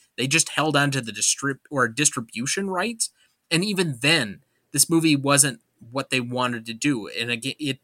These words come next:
did not set the tone they exactly wanted. They figured something else out with Iron Man.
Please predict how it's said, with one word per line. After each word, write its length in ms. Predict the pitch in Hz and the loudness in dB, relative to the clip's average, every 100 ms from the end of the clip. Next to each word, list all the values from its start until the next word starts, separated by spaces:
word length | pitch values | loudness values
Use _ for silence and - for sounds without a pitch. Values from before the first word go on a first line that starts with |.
| - | -2
did 120 | 151 | 0
not 240 | 147 143 | 2 4
set 220 | - 147 | 4 4
the 80 | - | -4
tone 540 | 117 - 147 147 135 120 | -10 -4 -2 0 0 0
they 140 | 113 | -2
exactly 420 | 104 117 107 123 | -2 -4 -6 -6
wanted. 340 | 107 107 107 101 | -8 -8 -8 -6
They 100 | 110 | -6
figured 380 | - 156 151 | -4 -2 2
something 360 | 143 143 131 117 | 2 2 -2 -6
else 240 | 120 127 123 | -6 -2 -2
out 160 | 123 | -2
with 140 | 95 - 143 | -8 -12 -4
Iron 280 | 156 135 | -2 0
Man. 300 | 104 98 92 | -2 -2 -4